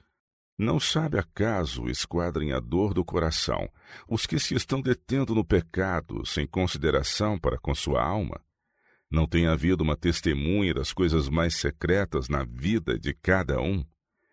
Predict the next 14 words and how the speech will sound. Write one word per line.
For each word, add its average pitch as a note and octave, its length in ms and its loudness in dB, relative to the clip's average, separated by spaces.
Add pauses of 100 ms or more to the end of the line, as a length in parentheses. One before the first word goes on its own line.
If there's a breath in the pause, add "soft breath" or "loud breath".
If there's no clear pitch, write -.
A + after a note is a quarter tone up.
(240)
Fui D#3 320 -4
compelida D#3 640 2
a D#2 40 6
ouvir C#2 380 2
as A#1+ 120 0
palavras C2+ 600 0
proferidas C#2+ 580 0
por C2 180 0
alguns C2+ 360 0
homens E2 340 0
e D#2 40 0
mulheres D2 560 0
e C#2+ 40 -2
meninas, D#2 760 0